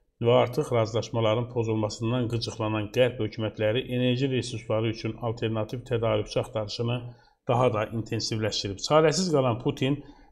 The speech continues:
neft, qaz və kömür satışının ruble həyata keçirilməsi haqqında fərman imzalayıb. Ödənişlərin Gazprom bank vasitəsilə aparılması nəzərdə tutulur. Bu bank Swift sistemi sanksiyasından təsirlənməyən iki Rusiya bankından biridir.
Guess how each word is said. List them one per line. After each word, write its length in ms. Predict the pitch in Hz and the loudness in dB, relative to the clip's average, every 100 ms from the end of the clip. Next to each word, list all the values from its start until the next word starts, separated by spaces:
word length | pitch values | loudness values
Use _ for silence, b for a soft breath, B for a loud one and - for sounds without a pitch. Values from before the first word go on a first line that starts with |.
| - | -2
neft, 300 | 131 147 - | 4 4 2
qaz 260 | 127 127 117 | 2 4 4
və 140 | 117 117 | 2 2
kömür 380 | 120 120 135 | 2 4 4
satışının 560 | 123 113 104 - 117 110 | 2 -2 -2 -2 0 2
ruble 380 | 135 123 110 107 | 2 2 0 2
həyata 260 | 113 107 117 | 2 0 -2
keçirilməsi 580 | 117 - 117 117 113 | -4 -2 0 0 0
haqqında 360 | 120 - 113 117 | -2 -2 -2 0
fərman 400 | 147 143 160 151 | 2 2 4 2
imzalayıb. 480 | 120 110 104 104 - B B B B | 2 2 2 0 -2 B B B B
Ödənişlərin 800 | 151 151 147 139 - 131 131 131 | 2 6 6 4 4 6 6 2
Gazprom 560 | 127 117 - 131 143 - | 0 0 2 4 4 4
bank 280 | 139 123 110 | 4 4 0
vasitəsilə 520 | 104 - 107 113 107 | 0 0 0 2 0
aparılması 560 | - 110 110 107 - | 2 0 0 -2 -2
nəzərdə 440 | 107 107 110 107 101 | -2 0 2 0 -2
tutulur. 340 | - 104 101 - | -4 -4 -4 -2
Bu 180 | 135 135 | -2 0
bank 340 | 127 120 131 - B B B | 0 0 -2 -8 B B B
Swift 440 | - - 127 139 - | -6 0 2 2 0
sistemi 360 | - 120 113 | -4 -2 0
sanksiyasından 720 | 110 113 110 110 - 110 110 | -2 -4 -2 -4 -2 -2 -2
təsirlənməyən 840 | 110 110 101 113 123 117 107 120 135 | 0 0 0 0 0 0 -2 -2 -4
iki 200 | 113 160 | -2 0
Rusiya 320 | 143 - 123 | 0 0 0
bankından 520 | 113 110 110 117 143 | 2 0 0 0 0
biridir. 400 | 151 151 135 113 | 2 2 2 0